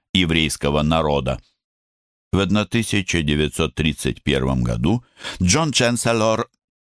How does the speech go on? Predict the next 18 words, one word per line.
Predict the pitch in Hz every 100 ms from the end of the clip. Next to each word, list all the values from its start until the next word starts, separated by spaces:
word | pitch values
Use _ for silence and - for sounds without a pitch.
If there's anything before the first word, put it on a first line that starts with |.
| _ -
недалёкий, | 151 117 107 71 120 123 135 127 - _ -
к |
тому | - 117 123
же | 107 123
испорченный | - 110 120 - 107 104 98 -
антисемитизмом, | 95 - 92 - 90 80 - 87 78 92 95 - _ _ - _
был | - 180
заменён | 202 185 165 131 156 165
на | 143
посту | 131 110 - 127
Верховного | 113 208 - 107 95 80
комиссара | 71 73 65 - 85 92
сэром | 85 - 85 85 87 76 _ -
Артуром | 90 87 - 90 87 78 -
Вошопом, | - 80 82 76 - 82 - 87 90 - _ _ _ _ _ _ -
человеком | 85 73 69 73 71 95 113
без | 123 110
предубеждений, | - 120 123 123 135 82 67 98 139 92